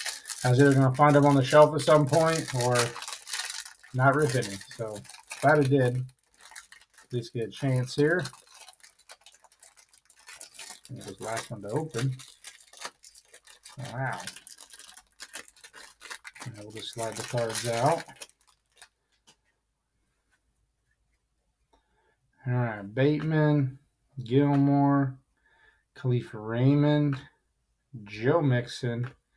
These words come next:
Williams, Singletary. Let's see if we can get some of these other Texan rookies. Whether it be Tank Dell. Wouldn't mind some Anthony Richardson stuff. I haven't pulled much of Anthony Richardson, so.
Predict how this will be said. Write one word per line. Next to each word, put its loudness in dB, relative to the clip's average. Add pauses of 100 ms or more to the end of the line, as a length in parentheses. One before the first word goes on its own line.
(880)
Williams, 2 (360)
Singletary. 2
Let's 0
see 2
if 2
we 2
can 4
get 0 (960)
some 0
of 6
these 2
other 6
Texan -2
rookies. -4 (1300)
Whether 0
it -6
be -10
Tank 0
Dell. 6 (800)
Wouldn't 0
mind 6
some 4
Anthony 4
Richardson -2
stuff. -8
I 0
haven't 2
pulled 4
much -6
of -10
Anthony -8
Richardson, -6
so. -4